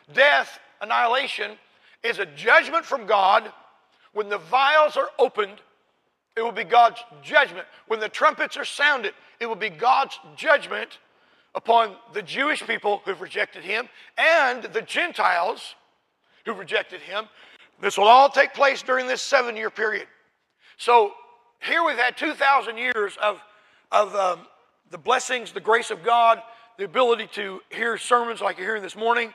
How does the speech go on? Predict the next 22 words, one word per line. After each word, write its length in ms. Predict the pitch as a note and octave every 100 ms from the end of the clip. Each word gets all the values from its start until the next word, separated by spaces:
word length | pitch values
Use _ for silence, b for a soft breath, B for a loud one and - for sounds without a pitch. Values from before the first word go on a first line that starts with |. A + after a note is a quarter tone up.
| _ b b b -
uh, 100 | F#3
the 80 |
freedom 440 | E3+ - C4 A#3+ A3
to 80 | -
come 220 | A3+ A#3
and 80 | G#3+
go 140 | A3+
to 100 | G#3
church 460 | - B3 A#3+ - F3+
and 100 | D#3 b b b
read 200 | G3+ A#3+
the 60 | A3+
Bible 440 | A3+ A#3+ A3+ G#3+
and 80 | F#3
study 320 | - B3+ A#3+
and 100 | G#3+
pray 300 | F3+ A#3+ A#3+
and 80 | G#3+
grow 200 | G#3+ A#3
as 100 | G#3
a 40 |
Christian. 380 | G3+ A#3 - A#3